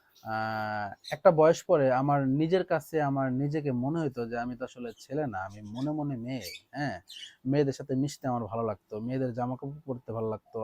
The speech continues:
আলতা, লিপস্টিক, সোনো, পাউডার এগুলো আমার মাখতে ভালো লাগতো। সেজন্য আমার ছেলেদের সাথে চলতে অত বেশি ভালো লাগতো না, আমি মেয়েদের সাথে চলতেই বেশি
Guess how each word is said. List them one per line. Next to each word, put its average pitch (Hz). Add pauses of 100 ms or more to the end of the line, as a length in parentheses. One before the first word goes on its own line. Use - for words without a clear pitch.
আলতা, 143 (540)
লিপস্টিক, 143
সোনো, 151
পাউডার 127
এগুলো 147
আমার 165 (540)
মাখতে 147 (1040)
ভালো 127
লাগতো। 180 (580)
সেজন্য 247
আমার 220
ছেলেদের 214
সাথে 190
চলতে 196
অত 185
বেশি 165
ভালো 135
লাগতো 143
না, 135
আমি 170
মেয়েদের 165
সাথে 165 (140)
চলতেই 180
বেশি 165